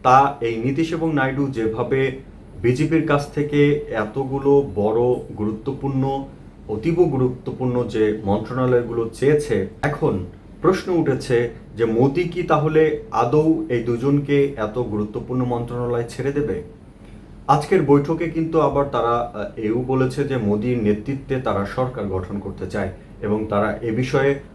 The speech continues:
রাষ্ট্রপতির সঙ্গে দেখা করবে এবং রাষ্ট্রপতিকে অনুরোধ করবে যাতে অতি তাড়াতাড়ি সরকার গঠনের মাধ্যমে এবং আগামী সাত জুন অর্থাৎ শনিবারে মোদির, আহ, শপথ নেওয়ার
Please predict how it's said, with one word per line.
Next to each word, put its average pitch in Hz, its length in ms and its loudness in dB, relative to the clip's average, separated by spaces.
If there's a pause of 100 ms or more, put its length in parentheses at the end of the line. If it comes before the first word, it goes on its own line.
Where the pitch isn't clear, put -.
(160)
রাষ্ট্রপতির 131 520 0
সঙ্গে 127 260 -2
দেখা 104 280 0
করবে 151 280 0
এবং 147 220 0
রাষ্ট্রপতিকে 110 600 -4
অনুরোধ 117 520 0
করবে 98 340 0 (300)
যাতে 113 460 0
অতি 117 240 -4
তাড়াতাড়ি 104 580 -2 (200)
সরকার 110 400 0
গঠনের 127 460 0
মাধ্যমে 110 500 -4 (320)
এবং 95 300 -2 (240)
আগামী 104 440 0 (400)
সাত 117 240 -2 (200)
জুন 101 380 0
অর্থাৎ 101 340 -6
শনিবারে 120 600 0 (320)
মোদির, 110 480 0
আহ, 95 200 -2
শপথ 127 400 -6
নেওয়ার 98 300 0